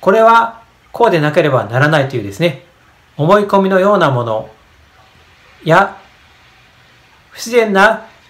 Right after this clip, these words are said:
認識を変えているから、メンタル疾患や精神疾患が発生すると言えます。その証拠に、何の、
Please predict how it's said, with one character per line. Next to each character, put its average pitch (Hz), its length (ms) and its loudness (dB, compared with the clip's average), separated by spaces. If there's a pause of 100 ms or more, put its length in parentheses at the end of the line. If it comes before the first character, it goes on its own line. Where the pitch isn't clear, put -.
認 170 160 -4
識 - 160 -6
を 165 140 0
変 185 160 0
え 185 60 2
て 190 100 -4
い 190 40 -2
る 190 60 -2
か 196 120 0
ら、 156 360 0 (1600)
メ 156 140 -2
ン - 20 0
タ 143 120 -2
ル 131 40 -2
疾 131 200 -8
患 120 180 -2
や 180 360 0 (600)
精 - 180 -8
神 143 140 -6
疾 131 240 -8
患 131 180 -2
が 190 380 -2 (1120)
発 131 180 -10
生 139 80 -4
す 127 140 -8
る 110 80 -12
と 185 80 -2
言 175 100 2
え - 220 -10
ま - 80 -16
す。 - 200 -20 (600)
そ - 100 -10
の 220 80 -2
証 226 180 -4
拠 220 120 2
に、 240 280 -8 (2500)
何 208 260 0
の、 233 320 0